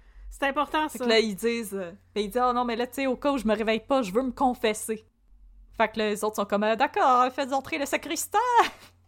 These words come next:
Speaker 2: <laughs> Puis on, le monsieur dit, « Non, non, non, je veux, je veux me confesser à ma femme. Je veux, euh, dire à ma femme que j'ai été infidèle. C'est important. Si je meurs, je veux qu'elle le sache. »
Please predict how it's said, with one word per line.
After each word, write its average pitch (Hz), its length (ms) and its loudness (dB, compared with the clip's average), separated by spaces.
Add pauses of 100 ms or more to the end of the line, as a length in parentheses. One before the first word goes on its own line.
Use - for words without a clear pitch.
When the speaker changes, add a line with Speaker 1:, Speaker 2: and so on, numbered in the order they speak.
Speaker 2:
<laughs> - 560 -20
Puis 277 80 -4
on, 196 120 0
le 214 160 -2
monsieur 214 220 -4
dit, « 202 120 -6
Non, 294 140 4
non, 262 180 2
non, 240 160 0
je 214 140 -6
veux, 233 240 -4 (380)
je 196 140 -6
veux 269 80 0
me 262 60 -10
confesser 294 460 4
à 269 80 6
ma 233 140 2
femme. 220 420 0 (420)
Je - 140 -12
veux, 262 320 2
euh, 202 160 2
dire 269 360 0
à 220 40 -2
ma 214 140 -2
femme 233 380 0 (460)
que 214 200 2
j'ai 202 120 -4
été 226 220 0
infidèle. 214 640 2
C'est - 200 -4
important. 220 560 -2 (720)
Si - 220 -8
je 220 120 -2
meurs, 240 500 6
je 202 100 -8
veux 247 200 -2
qu'elle 226 220 -2
le 214 80 0
sache. » - 600 0